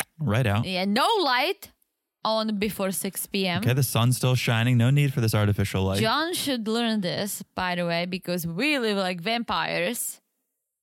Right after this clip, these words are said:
Speaker 1: Right. We don't put lights on.
Speaker 2: No, we do.
Speaker 1: What are you talking about? We live like vampires.
Speaker 2: Yeah, because you close the shades and then you turn your light on.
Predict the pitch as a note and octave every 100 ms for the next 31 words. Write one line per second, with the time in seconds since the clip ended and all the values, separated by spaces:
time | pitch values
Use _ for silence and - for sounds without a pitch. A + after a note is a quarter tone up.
0 | _ - D#3 - - G2+ G2 G#2 A#2 D3+
1 | - - G2+ - _ _ _ _ - G3+
2 | G3 D3 G#3 D#3 D3 - _ _ _ _
3 | - F4 F#4 F3 D#3 F3 F3 F3+ D4 C#4
4 | - B1 A1 - - C#4+ D#4 F#3+ G3 A3
5 | G#3+ G3+ F3+ G#3 - - E3+ G3 A#3 C4+
6 | A3+ A#3 - B3+ C#4 G3 A3 G#3 G#3 A3
7 | A3+ - A#3+ B3 G3+ B3+ C4+ E3+ E3 G3+